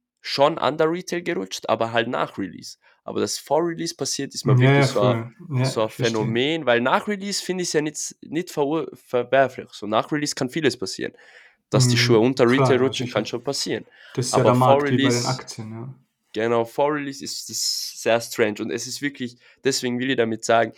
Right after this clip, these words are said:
Speaker 1: es ist jetzt nicht so die Häufigkeit geworden, dass wir uns wirklich Sorgen machen müssen, alle,
Speaker 2: Mhm.
Speaker 1: „Wow, scheiße“, also es geht voll nach unten. Na, es ist wirklich bei den John eins an, deswegen sprich ich's jetzt an und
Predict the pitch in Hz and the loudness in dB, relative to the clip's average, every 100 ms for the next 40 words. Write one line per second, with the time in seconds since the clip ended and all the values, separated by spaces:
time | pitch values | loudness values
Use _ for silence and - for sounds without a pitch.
0 | _ - - 123 139 139 123 123 117 117 | _ -12 -10 -10 -8 -8 -4 -2 0 2
1 | 135 139 - 127 117 120 120 113 - 104 | 0 -4 -4 -2 -2 2 4 2 -2 -4
2 | - 113 107 - 117 131 131 - 131 127 | -2 -4 -2 2 4 4 -4 -4 -4 -2
3 | 123 117 120 113 113 117 113 - 120 123 | 2 4 6 4 6 4 2 -2 -2 0
4 | 120 104 107 - 104 - 117 113 110 107 | -2 -2 -6 -8 -10 -2 0 2 0 -4
5 | 123 - - _ _ _ 110 123 123 117 | -6 -8 -18 _ _ _ -2 0 0 -4
6 | - 110 123 123 110 104 104 101 110 110 | -8 -2 -4 -4 -4 -4 -2 0 0 2
7 | 98 123 - 104 107 113 107 127 123 117 | 0 0 -2 -6 -4 -6 -4 -6 -6 -6
8 | - - - - - _ _ _ _ 107 | -8 -4 -2 -2 -10 _ _ _ _ -4
9 | 107 104 | -4 -6